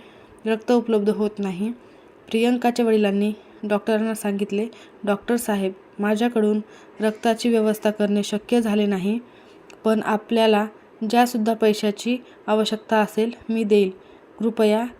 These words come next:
तिच्या उपचाराची व्यवस्था करा." पण त्यानंतर डॉक्टरही निराश झाले, कारण कुठेही रक्त मिळव-, मिळवता येत नव्हते.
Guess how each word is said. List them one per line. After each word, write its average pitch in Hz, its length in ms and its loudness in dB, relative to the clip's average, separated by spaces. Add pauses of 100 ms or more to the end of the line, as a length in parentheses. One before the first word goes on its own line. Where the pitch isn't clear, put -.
तिच्या 226 220 0
उपचाराची 220 560 0
व्यवस्था 208 460 0
करा." 190 280 -4 (720)
पण 220 260 0 (120)
त्यानंतर 226 460 2
डॉक्टरही 214 540 0
निराश 214 420 2
झाले, 202 280 0 (540)
कारण 208 320 2 (220)
कुठेही 240 360 2
रक्त 226 280 -2
मिळव-, 220 400 2 (200)
मिळवता 220 400 0
येत 226 200 2
नव्हते. 214 480 0